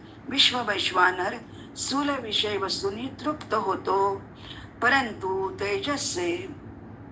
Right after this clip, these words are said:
समाधान सूक्ष्म विषय स्पर्शरहित वस्तूत सापडते आणि प्राज्ञ परमानंदात रममाण होतो." पतंजलीनुसार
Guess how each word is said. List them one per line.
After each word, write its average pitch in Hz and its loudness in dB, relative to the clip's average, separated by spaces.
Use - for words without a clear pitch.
समाधान 240 4
सूक्ष्म 226 0
विषय 175 -4
स्पर्शरहित 190 -2
वस्तूत 175 -4
सापडते 156 -2
आणि 247 4
प्राज्ञ 247 2
परमानंदात 214 2
रममाण 220 0
होतो." 175 -4
पतंजलीनुसार 208 2